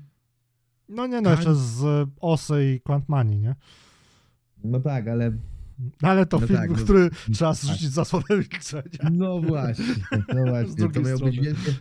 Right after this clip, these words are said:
Speaker 2: przypomnijmy,
Speaker 1: To miało
Speaker 2: to
Speaker 1: być
Speaker 2: miał być
Speaker 1: takim
Speaker 2: właśnie
Speaker 1: chyba odpowiednikiem właśnie Avengers na zasadzie pokazania
Speaker 2: Tak,
Speaker 1: Villaina,
Speaker 2: to
Speaker 1: ale
Speaker 2: miał
Speaker 1: to
Speaker 2: być
Speaker 1: nie
Speaker 2: począ-,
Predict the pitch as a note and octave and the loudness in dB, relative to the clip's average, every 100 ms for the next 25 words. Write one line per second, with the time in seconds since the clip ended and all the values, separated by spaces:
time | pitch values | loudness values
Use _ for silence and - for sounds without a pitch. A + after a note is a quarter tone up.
0 | - - - - - - - - - _ | -8 -16 -14 -16 -18 -14 -14 -14 -20 _
1 | _ _ _ _ _ _ _ _ - C#3+ | _ _ _ _ _ _ _ _ -2 2
2 | F3+ D4+ E4 F#3+ E3 D#3 D#3+ D3 D3+ C3+ | 4 6 6 4 4 2 2 2 2 0
3 | D3 C#3 D3+ D3+ D3+ - C#3+ C#3+ G3+ - | -2 0 2 2 2 -2 -6 -4 -4 -4
4 | D3+ C#3+ C3 C3 A#2+ B2 A#2+ A#2+ A#2+ C3 | -2 -2 0 0 0 0 0 -2 -4 -2
5 | B2 A#2+ B2+ B2 C3 B2+ C3 B2+ B2 - | -4 -2 -4 -2 -4 -2 0 0 0 0
6 | D3 A#2+ A2 A2 A2+ C3+ C#3 C3+ B2+ - | 0 0 0 -2 -2 0 2 2 0 -2
7 | E3+ F#3 | 0 0